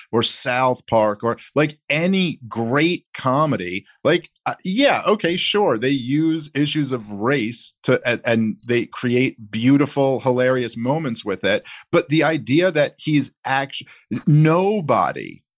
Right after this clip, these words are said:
nobody, including Trevor Noah,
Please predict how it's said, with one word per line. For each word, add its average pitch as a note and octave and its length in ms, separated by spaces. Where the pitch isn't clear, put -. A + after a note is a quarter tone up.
nobody, B2 880
including D3 580
Trevor A#2+ 340
Noah, G2 340